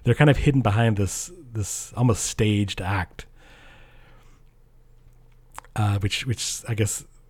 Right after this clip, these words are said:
makes it seem a little odd in that way. But likewise, like I said at the very beginning, the style is the substance, and so much of that,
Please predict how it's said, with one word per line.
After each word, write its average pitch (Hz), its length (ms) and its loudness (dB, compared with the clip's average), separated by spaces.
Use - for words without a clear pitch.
makes 139 180 0
it 131 80 -6
seem 139 140 6
a 120 40 8
little 123 220 6
odd 107 300 4
in 98 80 0
that 98 160 0
way. 92 420 -2
But 143 260 4
likewise, 147 580 6
like 147 140 4
I 151 80 10
said 139 160 6
at 135 60 6
the 139 40 8
very 143 120 10
beginning, 101 420 2
the 107 100 2
style 160 280 6
is 120 180 4
the 117 100 2
substance, 101 540 -2
and 110 100 -2
so 170 140 4
much 190 140 4
of 151 80 0
that, 120 180 2